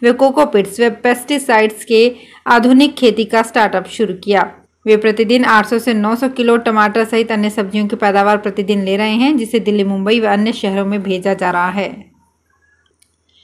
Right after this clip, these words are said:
भारतीय महिला मुक्केबाजों ने तुर्की के इस्तांबुल में आयोजित महिला विश्व चैंपियनशिप में शानदार प्रदर्शन किया।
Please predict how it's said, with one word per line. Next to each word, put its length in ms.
भारतीय 300
महिला 260
मुक्केबाजों 540
ने 200
तुर्की 340
के 220
इस्तांबुल 600
में 140
आयोजित 460
महिला 280
विश्व 280
चैंपियनशिप 720
में 100
शानदार 460
प्रदर्शन 520
किया। 300